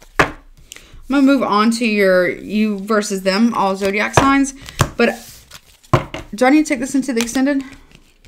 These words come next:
They said yes. Okay. What are we looking at then? Okay. They wanna, okay, so in the extended, I'm gonna see what's gonna happen.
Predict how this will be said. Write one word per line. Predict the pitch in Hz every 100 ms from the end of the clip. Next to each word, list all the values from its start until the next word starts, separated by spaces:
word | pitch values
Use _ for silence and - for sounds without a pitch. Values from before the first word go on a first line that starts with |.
| - - - - - - -
They | 214
said | 220 190
yes. | 175 131 185 -
Okay. | 202 196 180 202 196
What | 208 202
are | 196
we | 196
looking | 190 190
at | 165 123 -
then? | 156 147 180 - - - - - - _ - - - - - - - -
Okay. | - 233 220 226 226 -
They | 226 254
wanna, | 311 339 285 -
okay, | 226 226 214
so | 226
in | 214 277
the | 320 294
extended, | - 262 240 208
I'm | 208 240
gonna | 285 269
see | - 240
what's | 202 208 208
gonna | - 202
happen. | 208 190 190 151